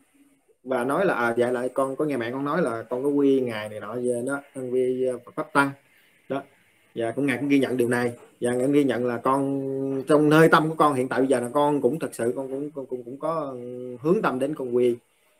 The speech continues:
đó. Và đây là, ừ, cái câu chuyện này, thưa quý vị, ở bên Miến Điện cũng các ngài, à, thiền sư pháp sư lỗi lạc Miến Điện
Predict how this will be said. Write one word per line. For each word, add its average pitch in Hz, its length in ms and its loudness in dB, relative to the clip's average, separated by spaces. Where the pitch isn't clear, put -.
đó. 131 100 -10
Và 135 140 4
đây 165 140 10
là, 147 140 4
ừ, 135 420 -2
cái 220 140 4
câu 208 100 8
chuyện 143 260 8
này, 143 120 4
thưa 156 60 4
quý 175 60 4
vị, 131 120 6
ở 127 140 0
bên 156 160 4
Miến 190 140 4
Điện 123 320 4
cũng 147 840 -4
các 220 160 -4
ngài, 123 500 0
à, 123 240 -6
thiền 127 160 2
sư 151 140 4
pháp - 180 0
sư 156 320 6
lỗi 123 160 2
lạc 127 200 -4
Miến 165 160 0
Điện 120 200 0